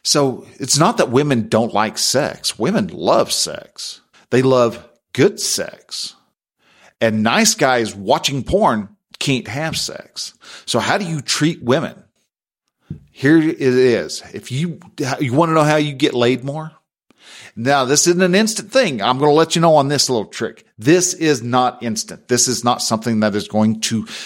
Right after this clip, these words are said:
just happen overnight, but it will happen a lot faster than your mind wants to tell you. You wanna get laid more. First off, lay off the porn. All right?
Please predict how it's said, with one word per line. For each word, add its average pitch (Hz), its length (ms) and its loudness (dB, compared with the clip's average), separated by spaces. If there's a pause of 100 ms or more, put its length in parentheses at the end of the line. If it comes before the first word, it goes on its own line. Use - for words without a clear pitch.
(200)
just - 480 0
happen 110 600 -2
overnight, 101 760 0 (460)
but 113 120 2
it 117 60 2
will 110 160 0
happen 151 340 0
a 131 60 2
lot 120 280 2
faster 123 380 0
than 98 240 -2
your 98 160 0
mind 101 420 0
wants 95 220 -4
to - 100 -12
tell - 300 -6
you. - 180 -14 (420)
You 104 160 -4
wanna 110 180 2
get 117 120 2
laid 110 300 2
more. - 280 -12 (520)
First 117 260 0
off, 82 240 -2 (120)
lay 107 300 0
off 98 240 0
the - 60 -14
porn. 85 420 -8 (460)
All 196 80 -4
right? 196 320 0